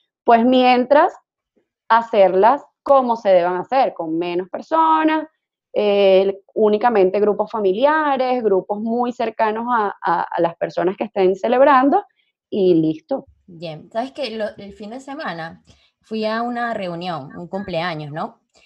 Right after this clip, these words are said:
Speaker 2: Y
Speaker 1: Ok.
Speaker 2: conocí a alguien que no me conocía y le contaba que hacía eventos y eso, y bueno, con la situación todo el mundo está como muy empático porque saben que somos casi que los últimos a, a volver a trabajar. Y me decía,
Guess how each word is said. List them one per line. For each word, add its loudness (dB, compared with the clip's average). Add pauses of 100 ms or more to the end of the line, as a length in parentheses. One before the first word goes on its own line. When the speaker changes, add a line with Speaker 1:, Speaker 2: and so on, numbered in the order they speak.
(260)
Speaker 2:
Y -10
Speaker 1:
Ok. 2 (460)
Speaker 2:
conocí -4
a 2
alguien -2 (400)
que -2
no -6
me -4
conocía -2
y -4
le -6
contaba -2
que -2
hacía 0
eventos -2
y -8
eso, -8
y -6
bueno, -4
con -6
la -8
situación -8
todo -2
el -2
mundo -4
está -2
como -4
muy -6
empático -4
porque -6
saben -4
que -6
somos -8
casi -6
que -2
los -2
últimos -6
a, -4
a -8
volver -2
a -2
trabajar. -4 (460)
Y -6
me -2
decía, -6